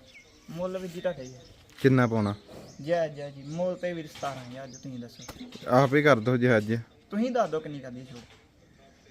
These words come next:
Speaker 2: ਪੰਦਰਾਂ ਚੋਂ ਛੋਟ ਕਰ ਦਿਓ, ਕਿੰਨੀ ਕਰੋਗੇ?
Speaker 1: ਪੰਦਰਾਂ ਚੋਂ?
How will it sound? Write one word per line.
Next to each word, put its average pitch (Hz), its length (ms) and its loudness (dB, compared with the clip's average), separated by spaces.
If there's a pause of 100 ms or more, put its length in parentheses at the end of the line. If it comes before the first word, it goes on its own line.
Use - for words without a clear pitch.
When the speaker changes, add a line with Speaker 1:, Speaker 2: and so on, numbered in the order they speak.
(160)
Speaker 2:
ਪੰਦਰਾਂ 127 380 8
ਚੋਂ 151 200 4
ਛੋਟ 127 220 4
ਕਰ 107 200 4
ਦਿਓ, 123 160 2
ਕਿੰਨੀ 117 220 0
ਕਰੋਗੇ? 104 360 -2 (640)
Speaker 1:
ਪੰਦਰਾਂ 160 260 -10
ਚੋਂ? 160 120 -12